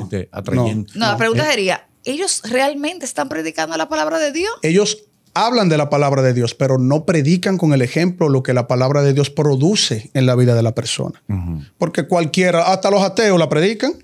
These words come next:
Speaker 2: porque cuando un ate-, el ateo habla más de Dios que los mismos que son seguidores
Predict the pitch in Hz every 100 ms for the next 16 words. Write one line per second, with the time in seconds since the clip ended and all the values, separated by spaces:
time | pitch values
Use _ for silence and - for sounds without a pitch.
0 | _ _ 180 175 185 185 214 226 220 190
1 | 190 185 247 262 233 240 226 190 180 151
2 | 151 - - 208 208 202 226 196 185 196
3 | 180 156 135 170 160 160 147 139